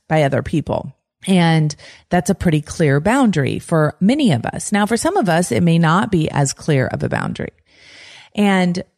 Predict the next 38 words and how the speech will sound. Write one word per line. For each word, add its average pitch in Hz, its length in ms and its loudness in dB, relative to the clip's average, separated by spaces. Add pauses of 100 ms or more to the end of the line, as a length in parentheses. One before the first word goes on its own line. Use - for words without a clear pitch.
(120)
what 214 380 2
it 370 140 -2
means 226 400 2
to 190 80 -2
have 175 200 0
a 165 60 2
boundary 156 840 0
is 156 220 0
that 156 160 0
you're, 214 520 0
you're 196 220 -2
really 226 380 -2
clear 170 600 0
as 156 220 -2
to - 160 -4
what 156 380 0
you 165 340 -2
will 147 480 0
stand 156 640 0
for 139 240 0
basically 147 560 0
in 143 300 0
your 131 220 0
life - 440 -4
and 151 240 0
what - 180 -2
you 160 220 0
will 143 480 0
expose 202 680 0
yourself 123 560 -2
to. - 180 -4 (1400)
Once 190 440 -2
you 233 140 4
have 208 400 0
these 180 260 2
really 156 280 2
clear 143 340 0
boundaries, 190 920 2